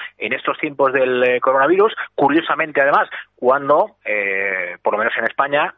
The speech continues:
y en la inmensa mayoría de las provincias y de las localidades españolas, las, eh, parroquias están cerradas y no, no se puede acudir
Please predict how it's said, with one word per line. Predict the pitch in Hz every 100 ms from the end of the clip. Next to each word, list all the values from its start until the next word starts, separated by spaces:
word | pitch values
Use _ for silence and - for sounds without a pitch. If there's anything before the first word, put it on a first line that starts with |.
| -
y | 98
en | 90 90
la | 90 92
inmensa | 95 98 104
mayoría | 98 113 117 101 - - -
de | 117 107 104 101 98 98 95
las | 101 101
provincias | 98 123 156 - 117 -
y |
de | 110
las | 104 -
localidades | 110 107 110 113
españolas, | - 117 135 165 - - -
las, | 101 104 110 110 - 120
eh, | 110 104 101 101 98
parroquias | 113 107 107 110 101 -
están | - - 117 110 107 -
cerradas | 110 185 190 214 -
y | 104
no, | 107 110 101 -
no | 135 117
se | 123
puede | 120 117
acudir | 120 - 110 135 120